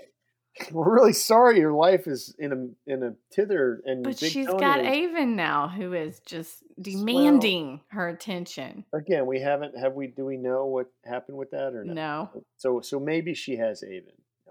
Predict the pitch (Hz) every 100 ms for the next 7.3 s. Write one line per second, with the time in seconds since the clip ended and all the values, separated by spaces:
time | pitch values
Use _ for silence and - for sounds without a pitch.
0 | 175 196 190 427 427 - - 214 247 247
1 | 269 247 247 180 165 - 160 143 - 131
2 | - - - - 175 156 156 185 - 208
3 | 185 - 196 185 190 226 277 190 175 180
4 | 143 180 247 226 139 156 170 - 208 214
5 | - 269 294 233 175 151 139 131 139 151
6 | 185 208 151 156 170 214 226 247 240 180
7 | 151 135